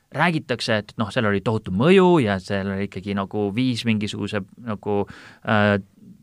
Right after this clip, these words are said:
nagu see, selle tõttu võib-olla kaotas Clinton või mis iganes, siis kas kellelgi on üldse meeles mõnigi kiri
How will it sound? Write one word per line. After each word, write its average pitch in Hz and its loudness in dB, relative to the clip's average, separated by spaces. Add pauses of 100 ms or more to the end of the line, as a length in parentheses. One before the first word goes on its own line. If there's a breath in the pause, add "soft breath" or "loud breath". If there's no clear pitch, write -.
nagu 110 -4
see, 127 2
selle 127 2
tõttu 104 -2
võib-olla 98 2 (180)
kaotas 151 0
Clinton 143 -4
või 98 -4
mis 180 -8
iganes, 170 -2 (400 soft breath)
siis 120 -4 (100)
kas - -6
kellelgi 185 2
on 143 2
üldse - -2
meeles 190 -2 (760 soft breath)
mõnigi 180 2
kiri 202 0